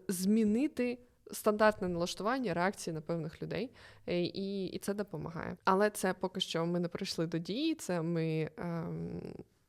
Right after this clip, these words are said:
називаємо зараз «I, investigate», тобто ми досліджуємо, шукаємо, е, що взагалі відбувається, можливо, звідки, звідки ростуть ноги.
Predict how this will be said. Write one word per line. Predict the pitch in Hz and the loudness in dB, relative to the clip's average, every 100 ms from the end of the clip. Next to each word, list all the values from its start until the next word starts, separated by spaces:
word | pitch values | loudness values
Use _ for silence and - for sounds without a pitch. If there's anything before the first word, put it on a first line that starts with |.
| _ _ | _ _
називаємо | 190 175 175 170 170 170 | 0 2 2 2 0 0
зараз | 165 160 165 - - | -2 -2 -2 -6 -4
«I, | 190 247 302 214 | 0 0 0 -2
investigate», | 180 170 - 175 254 - | -2 -4 -4 -4 -4 -4
тобто | 185 170 | -4 -2
ми | 185 | -2
досліджуємо, | 175 - 170 214 214 214 190 | -4 -6 -6 -6 -4 -4 -4
шукаємо, | 185 175 175 180 196 175 - - - - | -8 -6 -4 -2 0 -2 -4 -18 -18 -12
е, | - - - _ _ _ _ _ | -10 -10 -16 _ _ _ _ _
що | - - | -4 0
взагалі | 208 202 180 | 2 2 0
відбувається, | 165 180 180 180 226 233 185 | -2 -2 0 2 2 0 -2
можливо, | 170 175 196 180 | -2 -2 -2 -2
звідки, | 185 175 - 175 | -4 -8 -4 -4
звідки | 175 190 - | -4 -4 -6
ростуть | 175 - - | -6 -10 -8
ноги. | 143 175 180 | -6 -4 -6